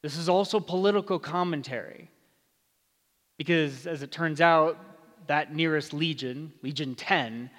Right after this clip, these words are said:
was instrumental in destroying the city of Jerusalem and its temple.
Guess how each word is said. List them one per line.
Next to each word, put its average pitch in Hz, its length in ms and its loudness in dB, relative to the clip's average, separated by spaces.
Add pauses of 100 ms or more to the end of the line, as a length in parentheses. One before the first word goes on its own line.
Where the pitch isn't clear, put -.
(840)
was 139 160 -6
instrumental 170 720 0
in 127 120 -6
destroying 147 440 -2
the 131 60 -8
city 135 300 -4
of 113 60 -10
Jerusalem 127 600 -6
and 117 140 -10
its - 160 -16
temple. 127 440 -12